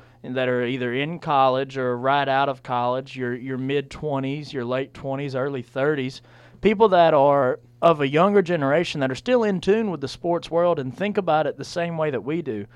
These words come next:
And when we started this, Cody and I said we want to be able to provide those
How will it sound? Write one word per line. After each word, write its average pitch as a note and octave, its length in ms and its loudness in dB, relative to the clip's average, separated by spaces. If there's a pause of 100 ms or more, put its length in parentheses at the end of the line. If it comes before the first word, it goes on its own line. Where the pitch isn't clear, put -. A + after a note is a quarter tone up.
(580)
And D3 380 0
when D#3 160 0
we E3+ 80 0
started A3 460 2
this, C3+ 200 -2
Cody G3+ 320 -2
and F#3 120 -4
I D3+ 100 -2
said C3 320 -4
we B2+ 80 -8
want D#3 220 -4
to D3 60 -10
be D#3 100 -6
able C#3+ 120 -2
to C#3 60 -14
provide D#3+ 580 -6
those D#3+ 400 -2